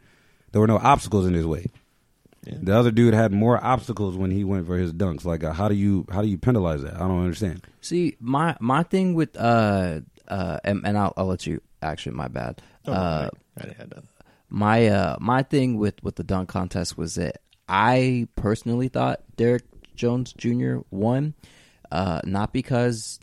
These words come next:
Speaker 3: I had him, you know, uh, favored to win. Uh, thank goodness he did. It sucks that, you know, he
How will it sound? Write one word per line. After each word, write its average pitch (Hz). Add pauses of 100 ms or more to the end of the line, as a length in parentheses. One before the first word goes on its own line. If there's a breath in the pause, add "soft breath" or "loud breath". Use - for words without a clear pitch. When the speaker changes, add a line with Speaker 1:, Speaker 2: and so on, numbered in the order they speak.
Speaker 3:
I 95
had 104
him, 107 (160)
you 113
know, 104 (460)
uh, 82 (160)
favored 110
to 147
win. 101 (500)
Uh, 65 (400)
thank 98
goodness 101
he 107
did. 92
It -
sucks -
that, 92 (180)
you 92
know, 90
he 95